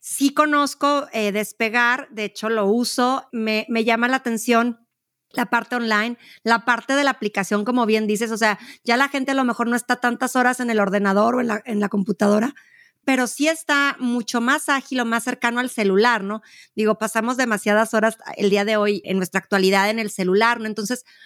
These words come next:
facilitar esas vías de comunicación me parece muy interesante, pero me parece también interesante el tema de que sigue habiendo un alto índice de personas que les gusta como más personal, ¿no? La llamada, como tú dices,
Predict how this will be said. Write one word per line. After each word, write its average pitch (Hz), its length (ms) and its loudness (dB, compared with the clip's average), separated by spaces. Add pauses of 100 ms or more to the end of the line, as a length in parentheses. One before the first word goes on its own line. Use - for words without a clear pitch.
(120)
facilitar 254 840 0
esas 311 340 -2
vías 277 200 2
de 277 80 -2
comunicación 233 560 -2
me 247 80 2
parece 233 340 -2
muy 233 180 2
interesante, 240 680 0 (440)
pero 302 320 4 (120)
me 269 160 0
parece 285 420 -2
también 285 300 2
interesante 262 580 0
el 262 160 -4
tema 240 320 0
de 247 140 -2
que - 180 -8
sigue 277 360 2
habiendo 254 720 0
un 240 340 -4
alto 269 640 -2 (480)
índice 262 480 4
de 226 140 2
personas 226 800 -2
que 247 140 2
les 220 260 0
gusta 240 420 -2
como 233 260 2
más 226 340 0
personal, 226 800 -2
¿no? 240 80 -2
La 240 160 2
llamada, 226 540 2
como 220 220 -4
tú 220 120 -2
dices, 226 260 0